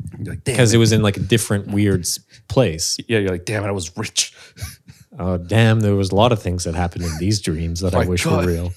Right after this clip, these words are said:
Speaker 1: <laughs> Yeah, dreams are funny. I feel like dreams are just, like, a, a fragment of some reality 'cause sometimes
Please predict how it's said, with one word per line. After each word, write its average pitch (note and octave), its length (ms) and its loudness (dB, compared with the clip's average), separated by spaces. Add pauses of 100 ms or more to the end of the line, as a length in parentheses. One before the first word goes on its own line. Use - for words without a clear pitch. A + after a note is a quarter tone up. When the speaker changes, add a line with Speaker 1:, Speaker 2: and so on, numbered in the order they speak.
(120)
Speaker 1:
<laughs> F#3 120 -4 (1120)
Yeah, C3+ 140 -2
dreams E3+ 320 0
are E3+ 100 2
funny. A#2 420 0
I G#2+ 100 0
feel E3 180 2
like D#3 140 -2
dreams B2+ 300 -2
are A2+ 80 0
just, - 220 -4
like, F#2+ 220 -6
a, E2+ 320 -2 (420)
a F#2+ 80 -8
fragment A2 680 0
of F2+ 100 -4
some G#2+ 340 -2
reality C3+ 540 0
'cause G#2 280 -2
sometimes A#2 640 -2